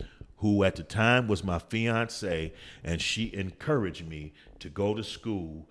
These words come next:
to pursue my dream. She encouraged me even after working twelve-hour shifts and having to go to school.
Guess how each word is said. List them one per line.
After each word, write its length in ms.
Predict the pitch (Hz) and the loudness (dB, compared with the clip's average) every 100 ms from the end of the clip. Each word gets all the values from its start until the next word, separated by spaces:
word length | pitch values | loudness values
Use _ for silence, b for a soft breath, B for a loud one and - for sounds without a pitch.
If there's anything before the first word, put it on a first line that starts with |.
| b - | b -10
to 80 | - | -2
pursue 480 | - 95 - 104 92 | 0 0 4 4 4
my 220 | 87 85 | 0 0
dream. 480 | 80 85 71 62 - B B B B - | -2 -6 -8 -10 -14 B B B B -14
She 280 | - - 120 - | -4 2 2 2
encouraged 680 | 101 92 - 165 143 104 92 | -4 -2 6 8 8 6 2
me 260 | 85 85 - B B | -2 -2 -4 B B
even 380 | 123 135 117 117 | 8 8 8 4
after 400 | - 104 98 98 | 4 2 4 4
working 460 | 98 117 - 101 - | 8 8 8 -2 0
twelve-hour 720 | 127 117 110 104 104 95 95 | 6 10 10 8 6 4 2
shifts 420 | - 120 98 - | 0 0 -2 -2
and 80 | 85 | -2
having 360 | 95 95 95 | 0 0 0
to 60 | 90 | 0
go 240 | 85 92 | 2 2
to 80 | 87 | 2
school. 520 | - - 92 80 76 | -4 -4 -2 -2 -6